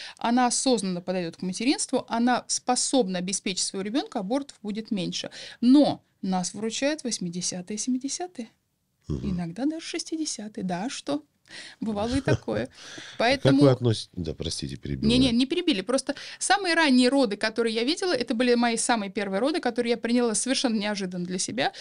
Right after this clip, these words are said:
Speaker 1: Работая фельдшером скорой помощи, мне прямо в руки родила четырнадцатилетняя девочка. Я сказала: «Ого!» И она примерно с матерью сказала так же. И мать сказала: «Я так же легко рожала». Матери было двадцать восемь лет на тот момент.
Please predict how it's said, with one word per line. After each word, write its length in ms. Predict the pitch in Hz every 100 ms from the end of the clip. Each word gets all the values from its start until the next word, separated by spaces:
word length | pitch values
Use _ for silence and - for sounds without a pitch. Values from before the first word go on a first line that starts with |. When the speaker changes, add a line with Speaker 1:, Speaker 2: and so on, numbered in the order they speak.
| - -
Speaker 1:
Работая 420 | 233 247 240 214
фельдшером 420 | 233 185 196 190
скорой 280 | - 202 190
помощи, 360 | 302 381 -
мне 240 | 226 254 -
прямо 260 | 202 180
в 80 | 180
руки 220 | 349 392
родила 300 | 233 208 285
четырнадцатилетняя 680 | 302 - 196 - 226 262 208
девочка. 360 | 165 160 160 -
Я 40 |
сказала: 240 | 175 175 -
«Ого!» 580 | 302 320 240 415 466 - _ _ _ _ -
И 120 | 214
она 180 | 262 370
примерно 380 | 240 262 302 262
с 80 |
матерью 300 | 247 254 240
сказала 220 | 233 240 233
так 200 | 185 190
же. 60 |
И 40 | 208
мать 200 | 277 277
сказала: 340 | 247 226 226 - -
«Я 100 | 226
так 300 | - 381 294
же 80 | 254
легко 240 | - 254
рожала». 340 | 220 180 165
Матери 300 | 185 320 -
было 160 | 247 233
двадцать 320 | 214 277 -
восемь 240 | 240 - 240
лет 220 | 247 -
на 80 | 220
тот 240 | 220 214
момент. 400 | 208 196 185